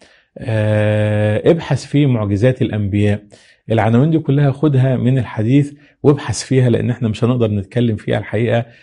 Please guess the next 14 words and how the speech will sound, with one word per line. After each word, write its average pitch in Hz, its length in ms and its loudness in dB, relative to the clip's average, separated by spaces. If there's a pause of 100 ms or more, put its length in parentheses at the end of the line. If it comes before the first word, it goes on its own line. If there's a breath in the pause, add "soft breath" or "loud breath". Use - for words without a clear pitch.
(200 soft breath)
آه، 104 120 0
كلها، 117 640 2 (180)
آه، 107 180 0
علشان 104 420 0
الوقت، 101 340 0
لكن، 151 380 2 (360 loud breath)
آه، 107 220 0
احنا 117 220 -2
الآن 127 380 2
أو 104 180 -2
نحن 120 220 -2
الآن 117 380 -2
سنركز 110 600 -2
على 110 380 -4